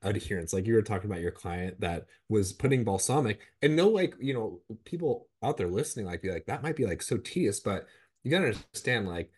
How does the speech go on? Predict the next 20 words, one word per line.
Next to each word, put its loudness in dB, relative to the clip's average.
ninety-five -2
percent -4
adherence -2
doesn't -2
equal, -2
like, -2
ninety-five -2
percent -2
results, -6
you 2
know, -2
especially 6
when 10
you're 6
cutting 0
down 0
to -4
where 0
you 6
are, -2